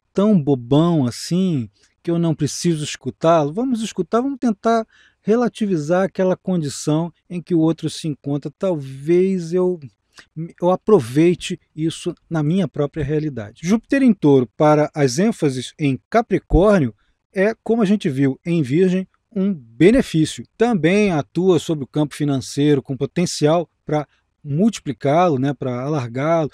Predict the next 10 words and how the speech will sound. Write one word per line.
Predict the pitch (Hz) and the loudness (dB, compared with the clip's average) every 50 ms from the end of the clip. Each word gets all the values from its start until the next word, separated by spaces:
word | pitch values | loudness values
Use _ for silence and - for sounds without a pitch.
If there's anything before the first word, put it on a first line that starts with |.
| _ - | _ -6
não | 147 143 156 202 | -2 0 0 0
é | 240 | 0
pra | - 330 | -2 -4
consolidá-lo, | - - 311 - - 277 277 269 220 151 139 131 120 123 | -4 -4 -4 -4 -2 -4 -4 -2 -2 -2 -2 -2 -4 -8
é | - | -10
pra | - 147 135 | -8 -8 -6
dinamizá-lo | 127 120 120 143 190 247 277 285 294 302 311 320 294 208 165 165 165 156 131 117 123 | -6 -6 -4 0 2 2 4 4 4 2 2 0 0 2 4 4 6 4 4 0 -6
e | 120 | -14
pode | - - 135 139 139 180 - | -10 -6 -6 -6 -6 -6 -4
inflá-lo | 196 202 233 220 - - - 160 147 147 156 160 180 202 | -2 -2 -2 -2 -4 -4 -4 -2 0 0 2 0 0 -2